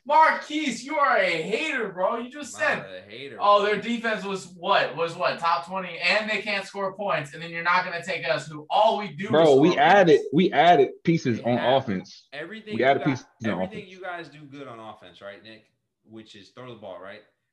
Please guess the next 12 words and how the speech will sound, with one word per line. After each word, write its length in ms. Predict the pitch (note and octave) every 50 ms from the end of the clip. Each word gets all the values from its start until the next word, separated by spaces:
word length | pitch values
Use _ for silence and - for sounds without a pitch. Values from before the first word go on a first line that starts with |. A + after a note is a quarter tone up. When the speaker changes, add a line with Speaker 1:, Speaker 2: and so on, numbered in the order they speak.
| _ -
Speaker 2:
They 80 | D3+
have 200 | G3 B3 C#4+ C#4 - - _
four 280 | - C4+ C4+ C4+ C4 C4+
corners. 600 | - G3+ G#3 B3+ D4 D4+ A#3 C3+ G2 - - _ _ _ _ _ _ _ _ _ _ _ _ _ _ _ _ _ _ _ _ _ _ _ _ _ _ _ _ _ _ _ _ _ A#3
Speaker 1:
They 80 | B3+
have 420 | C#4 C#4+ D4+ D4 C#4+ A#3 G3+ E3+ D3+
Gilmore, 640 | F#3+ A3+ C4 D4 D4+ D4+ C4 A3 F#3+ F#3+ F#3 F#3+
and 180 | F#3 F#3+ G3+ G3+
then 80 | G#3
they 80 | G#3+ G#3
have 340 | G#3 A3 A3 G#3+ G#3+ G#3
a 40 | G3